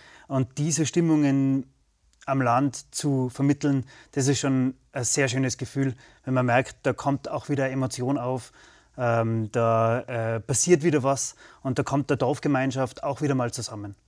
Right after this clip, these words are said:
Welche Filme im Sommer genau gespielt werden, das, äh, steht noch in den Sternen, da sind wir noch in der Planung. Aber es werden wieder gut fünfzig Termine in den Regionen sein, wo wir versuchen,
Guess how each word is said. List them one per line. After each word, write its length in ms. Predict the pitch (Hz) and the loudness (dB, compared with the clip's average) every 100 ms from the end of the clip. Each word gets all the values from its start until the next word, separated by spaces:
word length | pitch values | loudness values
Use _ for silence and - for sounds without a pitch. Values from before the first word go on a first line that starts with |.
| _ _ _ _ _ _ - | _ _ _ _ _ _ -16
Welche 480 | 120 135 190 - 170 | -6 0 0 0 -6
Filme 220 | 190 175 | -2 -2
im 80 | 156 | -2
Sommer 240 | 170 165 | -2 0
genau 260 | 147 139 151 | 2 2 2
gespielt 380 | 151 - 151 135 | -2 -4 -6 -4
werden, 240 | 127 123 - - _ _ - | -4 -6 -12 -20 _ _ -4
das, 380 | 139 - - - - | 0 0 0 -4 -4
äh, 240 | 143 123 | -2 -2
steht 200 | 113 143 | -2 -2
noch 120 | 139 | 0
in 100 | 143 | 0
den 140 | 135 131 | 0 -2
Sternen, 380 | - 135 156 139 | 0 0 0 0
da 80 | |
sind 160 | 131 143 | -2 0
wir 60 | 135 | 0
noch 180 | 123 | -2
in 60 | 131 | -4
der 60 | 123 | -6
Planung. 440 | 127 131 151 147 - - - - | -4 -4 -4 -8 -18 -20 -20 -2
Aber 200 | 135 131 | 2 2
es 140 | 113 | 2
werden 240 | 127 135 135 | 2 2 4
wieder 320 | 135 131 131 | 2 2 2
gut 180 | 135 - | -2 -6
fünfzig 420 | 160 147 - 143 | -6 -6 -6 -4
Termine 340 | 139 139 143 | 0 0 0
in 80 | 131 | 0
den 120 | 123 | -2
Regionen 640 | 120 123 123 131 131 127 117 _ - | -2 -2 -2 -2 -2 -4 -10 _ -10
sein, 420 | - 127 127 127 - - - | 0 4 4 2 -2 -20 -2
wo 200 | 123 117 | 2 6
wir 300 | 120 120 110 - _ | 8 6 4 -8 _
versuchen, 680 | - 127 185 196 - 180 | -6 0 4 4 4 2